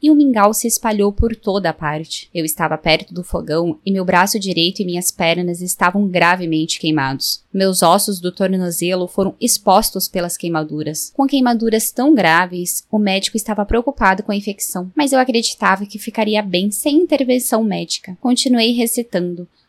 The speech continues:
"Falun Dafa é bom. Verdade, compaixão, tolerância é bom." Em duas semanas, eu estava totalmente recuperada. Dois, o Dafa protege minha família.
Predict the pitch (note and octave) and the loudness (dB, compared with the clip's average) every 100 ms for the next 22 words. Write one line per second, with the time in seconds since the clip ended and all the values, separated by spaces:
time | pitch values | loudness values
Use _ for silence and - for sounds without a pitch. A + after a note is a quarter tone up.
0 | _ - C4+ C4 G#3+ F3+ F#3 - - G#3+ | _ -2 0 2 2 0 -2 -6 -4 -4
1 | G3 E3 E3 E3 - F3+ F3+ D#3 E3 D#3+ | -2 -2 -2 -6 -6 -4 0 2 2 0
2 | - G3+ F#3 F#3+ - F3 F3+ F3+ A#3 A3+ | -4 -4 -2 0 0 -2 -4 -4 -2 0
3 | F3+ F3 F3 - A#3 C4+ - D3+ D#3 D#3 | -2 -4 -6 -8 -6 -6 -4 -6 -8 -10
4 | - F#3 D#3+ E3 - A#3 A3 G3+ G#3 G#3+ | -6 -4 -2 -4 -2 0 0 0 -2 -6
5 | - C#4 C#4 C4+ - G#3 G#3 A3 - G#3+ | -6 -6 -4 -6 0 0 0 -6 -4 -4
6 | A3 G3 F3+ F3+ F3+ F3+ D#3+ E3+ D3 D3+ | -2 -4 -4 -6 -8 -8 -8 -8 -8 -10
7 | D#3 - A#3 G#3+ D#3+ E3 - - _ C#4+ | -12 -12 -2 0 0 -4 -8 -10 _ 0
8 | A#3+ F#3+ G#3 G#3+ G#3+ F#3+ F3+ G3 F#3 F3+ | 4 4 2 0 0 2 0 0 -2 -2
9 | - F#3 E3 D#3+ E3 | -4 -4 -4 -6 -8